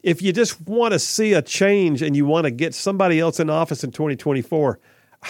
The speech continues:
<sighs> I join you. But here's the thing. We cannot sit idly by and let this happen.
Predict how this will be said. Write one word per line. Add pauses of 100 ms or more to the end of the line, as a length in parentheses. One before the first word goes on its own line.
<sighs>
I
join
you. (1300)
But
here's
the
thing.
We
cannot
sit
idly
by (340)
and
let
this
happen.